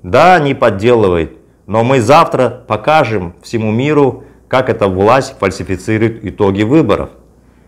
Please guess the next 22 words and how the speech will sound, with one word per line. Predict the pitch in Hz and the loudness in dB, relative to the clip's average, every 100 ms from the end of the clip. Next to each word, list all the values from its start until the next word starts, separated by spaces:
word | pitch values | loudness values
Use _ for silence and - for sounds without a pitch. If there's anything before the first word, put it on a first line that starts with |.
| _ - | _ -6
Нам, | 104 131 123 | -2 0 -2
по | 117 | -4
сути | 113 165 156 | -4 -4 -4
дела, | 107 107 95 82 - | 0 2 2 0 -4
уже | 113 107 156 | -4 0 0
не | 135 | 0
нужны | 104 95 | -2 -2
никакие | 92 87 - 92 | -4 -6 -8 -8
доказательства. | 90 90 98 127 139 - 110 | -6 -4 0 0 0 -4 -4
Мы | 117 | -2
знаем, | 110 139 151 107 - - _ - | 0 0 2 -2 -8 -18 _ -20
что | - 107 107 101 101 | -8 0 2 0 -2
эта | 110 107 | -4 -4
власть | 98 101 98 - | 0 0 0 -4
нелегитимна, | 92 120 151 151 143 147 139 135 131 - - _ _ _ | -2 0 2 0 0 -2 -2 -2 -4 -8 -20 _ _ _
что | - 113 | -8 -2
они | 110 110 | -2 -2
все | 110 - 156 131 | -4 2 4 4
фальсифицируют | 110 104 - 117 104 - 156 120 113 123 139 - | 2 -4 -4 -10 -8 -4 -2 0 0 0 -2 -4
и | 104 | -6
будут | 107 127 104 | -2 -2 -2
фальсифицировать. | - 92 - 101 101 175 170 151 - | -2 -4 -4 -8 0 2 4 2 0